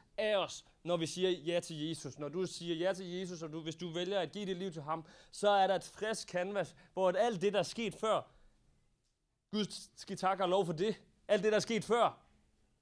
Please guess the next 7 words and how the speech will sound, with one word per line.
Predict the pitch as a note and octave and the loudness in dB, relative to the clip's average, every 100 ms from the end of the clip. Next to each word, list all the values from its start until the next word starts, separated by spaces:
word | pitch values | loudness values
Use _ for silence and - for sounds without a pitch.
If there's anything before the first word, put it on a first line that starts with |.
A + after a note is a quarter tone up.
| _ _ - | _ _ -2
det | F#3+ | 0
er | |
tilgivet, | F#3+ A3+ G#3 A3+ G3 C3+ - _ | 2 0 0 0 0 0 -6 _
glemt, | F3+ A3 A3 F3 - - _ _ _ _ _ _ _ _ _ _ _ _ _ _ - | 2 2 2 -4 -14 -16 _ _ _ _ _ _ _ _ _ _ _ _ _ _ -2
ladt | F3+ F3+ | 0 2
tilbage, | F#3 F#3 G3 G#3+ G#3+ | 0 0 0 0 -2
efterladt. | G#3 A3 F3+ D3+ D3+ | -4 -2 -2 -2 -4